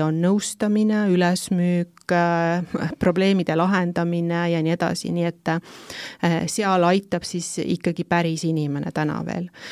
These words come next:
Nüüd, kui kõneliini ees on sellised valikud, et, äh, anna meile teada eelnevalt,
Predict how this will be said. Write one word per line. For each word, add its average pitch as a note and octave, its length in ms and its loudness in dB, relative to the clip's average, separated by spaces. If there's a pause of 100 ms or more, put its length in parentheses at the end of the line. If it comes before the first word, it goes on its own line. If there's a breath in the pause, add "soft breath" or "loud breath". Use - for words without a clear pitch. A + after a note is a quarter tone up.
(240 loud breath)
Nüüd, G#3 80 0
kui A3 160 0
kõneliini A#3+ 640 4 (160)
ees F#3 180 0
on F3+ 80 0
sellised F3+ 480 0
valikud, F#3+ 480 2
et, D#3+ 320 0
äh, D#3+ 400 2
anna F3 240 2
meile E3 220 0
teada F3 420 2
eelnevalt, E3 560 0